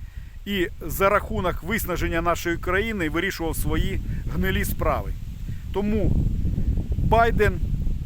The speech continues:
це така ж рапуха, жаба, яка, на мій погляд, здавала потроху Україну, виснажувала потроху Україну. І на сьогоднішній день цей негідник, рижий чорт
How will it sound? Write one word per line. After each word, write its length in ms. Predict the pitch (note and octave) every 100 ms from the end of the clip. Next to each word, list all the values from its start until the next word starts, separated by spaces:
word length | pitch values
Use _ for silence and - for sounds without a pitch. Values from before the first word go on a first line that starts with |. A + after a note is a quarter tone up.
| - -
це 100 | G3+
така 380 | G3+ G3+ G3+ G#3
ж 180 | F#3+ - - - - - - -
рапуха, 680 | - G#3 - A#3+ G#3 F#3+ F3 - -
жаба, 540 | - D3+ G3 F#3+ F#3+ E3+ - - - - - -
яка, 500 | F3+ F#3 - G3+ F#3+
на 140 | E3+ F3
мій 160 | G3+
погляд, 520 | - - G3 F3 D#3+ - - - - - - - - - - - - - - - - -
здавала 540 | - G#3 G#3 G#3+ G3
потроху 480 | F3 F#3 - F#3 -
Україну, 440 | F3+ F3 F3+ F#3+ E3+
виснажувала 600 | F3+ - F#3+ E3 F3 E3
потроху 440 | E3+ D#3+ E3+ -
Україну. 560 | - G3+ A3 A3+ G3+ F#3+
І 220 | G#3 G3+ D#3+ - - - -
на 120 | F#3
сьогоднішній 680 | F#3 G3+ G#3+ G3+ G3 F#3 F#3+
день 380 | F#3+ G3+ F#3+ - - - - - - - - - -
цей 180 | G3+ G3+
негідник, 640 | - E3+ A3 F3+ F3+ D3 - - - - - - - - -
рижий 340 | - A#3+ G3+ G3+
чорт 420 | - G#3 F#3